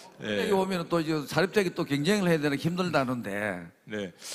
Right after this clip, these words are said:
Speaker 2: 그 대학 위기의 주된 원인을 이제 그 학령인구 감소에다가 이제 포커스를 맞춰 주셨는데, 그건 뭐, 사실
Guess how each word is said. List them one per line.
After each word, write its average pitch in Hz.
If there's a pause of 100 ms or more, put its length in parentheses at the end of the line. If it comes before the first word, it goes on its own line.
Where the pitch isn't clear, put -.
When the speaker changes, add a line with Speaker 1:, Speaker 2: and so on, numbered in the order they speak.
Speaker 2:
그 143
대학 139
위기의 165
주된 165
원인을 131
이제 98
그 95
학령인구 151
감소에다가 95
이제 82
포커스를 98
맞춰 87
주셨는데, 85
그건 143
뭐, 131
사실 107